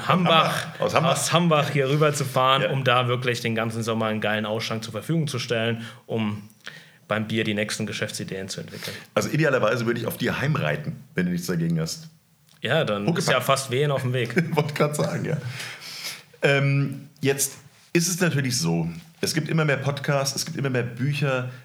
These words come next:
Speaker 2: ähm, Gründer haben immer mehr Möglichkeiten, sich weiterzubilden. Stell dir mal vor, viele Gründer hören uns ja heute zu.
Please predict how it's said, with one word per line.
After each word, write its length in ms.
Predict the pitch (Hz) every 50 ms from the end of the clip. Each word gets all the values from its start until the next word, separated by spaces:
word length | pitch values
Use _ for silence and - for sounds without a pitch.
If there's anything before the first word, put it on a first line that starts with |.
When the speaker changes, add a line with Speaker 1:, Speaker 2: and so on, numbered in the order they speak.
| - _ _ _ _ -
Speaker 2:
ähm, 440 | 113 110 113 117 113 113 113 113 -
Gründer 640 | - 107 117 135 147 143 139 131 127 123 120 107 107
haben 120 | 110 107 117
immer 140 | 151 151 143
mehr 100 | 131 120
Möglichkeiten, 640 | 117 120 135 143 135 131 123 - 120 113 113 113 107
sich 200 | 107 95 98 95
weiterzubilden. 880 | 92 113 143 151 143 120 - - 117 113 110 113 113 117 120 117 117 - - - - - - _ _ _ _ _ _ _ -
Stell 220 | - - 147 160 175
dir 80 | 180
mal 160 | 165 147 127
vor, 480 | - - 135 139 147 151 - - - - -
viele 260 | - - - 170 175
Gründer 280 | - 127 147 143 135 123
hören 200 | 120 123 127 135
uns 100 | 123 120
ja 120 | 127 104
heute 200 | 104 107 117 117
zu. 340 | 123 - - 110 98 87 85